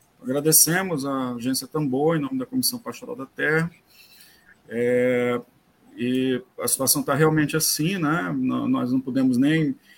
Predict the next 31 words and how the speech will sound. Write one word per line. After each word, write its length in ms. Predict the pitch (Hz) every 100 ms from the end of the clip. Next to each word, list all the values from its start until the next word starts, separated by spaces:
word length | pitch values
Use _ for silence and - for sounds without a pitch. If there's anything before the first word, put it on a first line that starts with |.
| - _ _
fazer 640 | - 127 123 117 131 135
algum 220 | 131 127
tipo 320 | 123 135 127
de 80 | 127
análise 340 | 131 131 131 127
desse 200 | 135 -
contexto, 760 | 147 135 - 156 185 180 -
dessas 300 | 139 139 131
situações 420 | - 135 - 135
que 60 | -
estão 180 | - 135
acontecendo 520 | 135 127 135 - 139
aqui, 180 | 139 156
porque 260 | 160 156
o 80 | 160
caso, 380 | 156 151 156 156
assim, 200 | - 147
tá 140 | 151
numa 160 | 156 156
situação 400 | - 143 - 147
de 80 | 139
crise 340 | - 151 139
muito 300 | 151 208 226
grave, 500 | 139 135 147 165 165
nós 140 | 147 139
estamos 400 | - 139 139 -
praticamente 480 | 143 - 147 139
sem 160 | - 147
dormir 300 | 147 139 143
há 60 | 170
dias, 680 | 127 147 180 202 - -